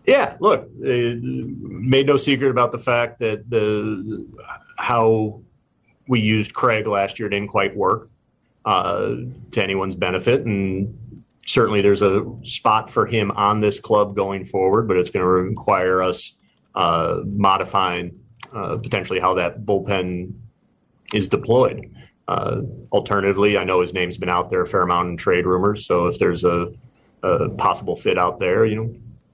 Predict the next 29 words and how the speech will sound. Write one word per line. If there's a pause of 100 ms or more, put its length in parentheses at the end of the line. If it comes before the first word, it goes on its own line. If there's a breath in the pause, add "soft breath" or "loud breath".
(140)
obviously
it's
our
responsibility
to
pursue
it.
And
we
do
feel
we
have
a (360 soft breath)
fairly
strong
pen, (240)
uh,
as
it
is
built (380)
around
the
other
guys
right
now.
So